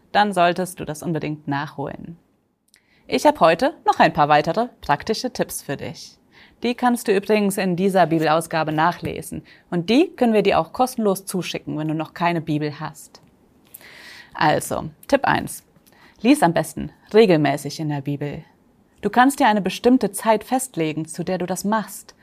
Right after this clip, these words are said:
So eine regelmäßige Zeit zum Bibellesen hat schon vielen Leuten geholfen. Tipp zwei. Lies die Bibel systematisch. Also, du kannst die Bibel nicht einfach irgendwo aufschlagen und anfangen zu lesen.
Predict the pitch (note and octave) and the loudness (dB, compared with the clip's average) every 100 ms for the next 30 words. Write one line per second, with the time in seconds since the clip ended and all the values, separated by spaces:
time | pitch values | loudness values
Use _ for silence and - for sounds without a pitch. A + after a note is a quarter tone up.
0 | _ _ - - - F#3+ G3 G3 G3 - | _ _ -20 -20 -4 0 2 0 -2 2
1 | A#3+ B3+ G#3 G#3 G#3+ G3+ F#3+ - A3 A3+ | 4 6 6 4 4 0 -2 2 2 4
2 | G3 G#3 G#3+ G3+ G3+ G3+ G3 F#3 F#3+ F#3+ | 0 2 2 4 2 0 -6 -6 -8 -6
3 | F3+ - G#3 G3 F3 E3 E3 - E3 D#3+ | -6 -4 0 0 0 -2 -4 -8 -8 -6
4 | D#3+ D3+ - - D3+ - _ _ _ _ | -6 -8 -10 -14 -14 -18 _ _ _ _
5 | _ _ - - - - G3+ F#3+ D3+ D3+ | _ _ -2 -2 -2 2 6 6 4 -4
6 | _ _ _ - A3 D4 D4 A3 A3+ A3+ | _ _ _ -2 0 2 2 2 4 6
7 | A3 - - D4 D4 B3+ C4+ C4+ - E3+ | 4 0 -4 -4 0 4 4 4 0 -6
8 | - - - _ _ - G3 G#3 G3 - | -6 -16 -20 _ _ 2 4 2 0 -12
9 | _ G3 - - G#3 B3 A3+ G#3 G3 G3+ | _ 0 2 4 4 4 4 4 4 4
10 | F#3+ - _ _ _ - B3 B3 A#3 G#3 | 2 -2 _ _ _ 2 6 6 6 6
11 | - G3 A3+ - G#3+ A3 G#3+ F#3+ G3 G#3 | 8 6 6 6 8 8 6 2 2 0
12 | G3 C#4 D4+ G#3+ - | 0 2 4 4 2